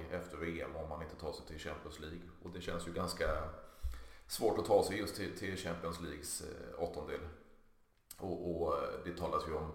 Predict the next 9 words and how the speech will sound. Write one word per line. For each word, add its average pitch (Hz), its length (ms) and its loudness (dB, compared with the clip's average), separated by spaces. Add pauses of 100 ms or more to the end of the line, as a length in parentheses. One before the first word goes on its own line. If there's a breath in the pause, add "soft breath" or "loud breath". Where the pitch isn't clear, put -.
(100)
Paredes 85 560 4
då 78 100 -4
som 76 180 -6
inte 76 160 -6
levt 76 240 -4
upp - 180 -2
till 78 100 -4
förväntningarna. 73 880 0 (420)
Eh, 71 600 -8